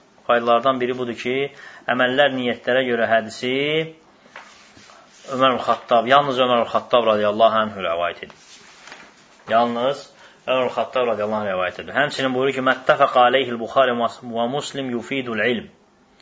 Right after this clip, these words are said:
İmam Buxari və Muslimin ittifaq etdiyi nə faydası verir? Elm. Faydası elmdir və elm faydası verir.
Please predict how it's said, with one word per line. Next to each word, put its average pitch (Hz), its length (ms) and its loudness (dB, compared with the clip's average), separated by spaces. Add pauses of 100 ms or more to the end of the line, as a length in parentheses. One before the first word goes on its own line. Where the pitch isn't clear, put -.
(320)
İmam 120 240 -2
Buxari 143 300 4
və 127 200 4
Muslimin 123 420 -4
ittifaq 127 580 -2
etdiyi 147 760 -2 (580)
nə 139 120 2
faydası 120 500 2
verir? 120 220 -4 (160)
Elm. 101 260 -8 (960)
Faydası 120 640 -2 (480)
elmdir 110 380 -2
və 104 100 0 (100)
elm 127 280 -2
faydası 98 440 -4
verir. 82 220 -12